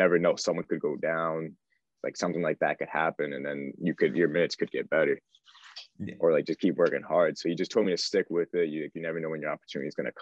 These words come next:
Speaker 1: come. So I just ended up riding with that.
Speaker 2: Nice. That's, that's good. That's good. I mean, it sounds like a good decision on your behalf. And it sounds like you, uh,
Speaker 1: Mm-hmm.
Speaker 2: you know, you're a true, uh, like, warrior in a sense of, like,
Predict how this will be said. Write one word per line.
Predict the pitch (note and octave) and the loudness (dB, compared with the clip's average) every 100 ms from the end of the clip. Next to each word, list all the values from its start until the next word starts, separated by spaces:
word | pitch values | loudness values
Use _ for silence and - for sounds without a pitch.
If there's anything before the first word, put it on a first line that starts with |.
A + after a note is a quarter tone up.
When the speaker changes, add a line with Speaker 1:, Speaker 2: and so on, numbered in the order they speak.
| - | -10
Speaker 1:
come. | B1 | -8
So | - A#1+ | -4 -2
I | C2 | -2
just | B1+ - | -2 -8
ended | B1+ B1 | -6 -6
up | A#1 | -2
riding | A1 G#1 A1 | -2 -4 -8
with | - | -8
that. | G#1+ G#1+ _ _ _ _ - | -4 -4 _ _ _ _ -10
Speaker 2:
Nice. | C#3+ C#3+ - _ | -8 -8 -14 _
That's, | G2 F#2 | -16 -14
that's | - G#2 - | -10 -10 -6
good. | A#2 F#2+ | -6 -4
That's | F2+ | -6
good. | - G2+ - | -4 -4 -4
I | F#2+ | -8
mean, | G2+ | -10
it | - | -12
sounds | - - G#2 | -10 -4 -4
like | G2 | -4
a | |
good | F2+ F#2+ | -4 -4
decision | F2+ - G2 F#2 | -4 -6 -6 -4
on | F2+ | -2
your | F2 E2 - - | -4 -6 -16 -16
behalf. | F2+ F#2 F2 F#2 G#2 | -8 -2 0 0 -2
And | G2+ F2+ F2+ - - - _ | -4 -6 -6 -14 -20 -20 _
it | A2 | 2
sounds | D3+ | 4
like | D3+ - | 2 2
you, | A#2+ B2+ B2+ | 2 4 6
uh, | A#2 A2 G2+ | 8 6 4
Speaker 1:
Mm-hmm. | F#2 | 2
Speaker 2:
you | F2 | 2
know, | A2+ | 4
you're | G2+ G#2 - A2 A2 | 2 -2 -2 0 0
a | |
true, | A2 C3 B2 A2 | 0 0 2 4
uh, | G#2 F#2+ E2+ - - | 4 4 0 -4 -6
like, | F#2+ F2+ | -6 -4
warrior | G2 G2+ F#2+ F#2 F2 | -2 2 2 2 2
in | F2 | -2
a | |
sense | F2+ F#2+ F2+ | -6 -8 -8
of, | F2 | -4
like, | F2 E2 - | -4 -6 -14